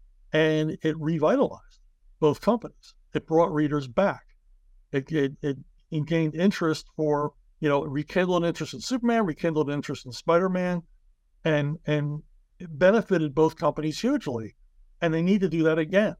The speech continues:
I think the answer is crossovers, because crossovers, if you did a crazy crossover with a, with a high-level talented team, um,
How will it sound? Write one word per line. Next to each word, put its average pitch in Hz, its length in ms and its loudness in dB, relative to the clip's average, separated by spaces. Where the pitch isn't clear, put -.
I 147 80 -2
think 156 140 0
the 160 160 2
answer 165 260 0
is 147 100 -8
crossovers, 147 840 -2
because - 320 -2
crossovers, 165 880 0
if 185 160 -6
you 262 120 4
did 269 140 2
a 214 60 0
crazy 196 420 0
crossover 147 800 2
with 160 180 0
a, 143 120 0
with 151 160 0
a 139 180 0
high-level 185 520 4
talented 160 520 0
team, 131 460 -2
um, 131 600 2